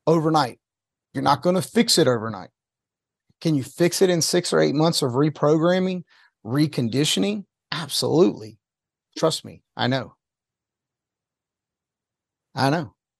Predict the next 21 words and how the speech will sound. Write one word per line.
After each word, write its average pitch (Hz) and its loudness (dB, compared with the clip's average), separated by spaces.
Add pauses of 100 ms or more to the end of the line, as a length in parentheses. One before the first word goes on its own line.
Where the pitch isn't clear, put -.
(960)
Okay? 131 -2 (420)
So, 135 2 (680)
I 135 -2
want 175 4
you 190 2
to 175 -2 (140)
share, 196 0
just 170 -4 (420)
be 226 0
a 220 6
little 208 4
kinder 127 -2
to 95 -12
yourself, 98 -14 (360)
okay? 131 -2 (400)
Work - 2
hard. - -6 (1120)
Don't, 240 2 (1120)
don't 220 2
try 175 0 (580)
to 135 0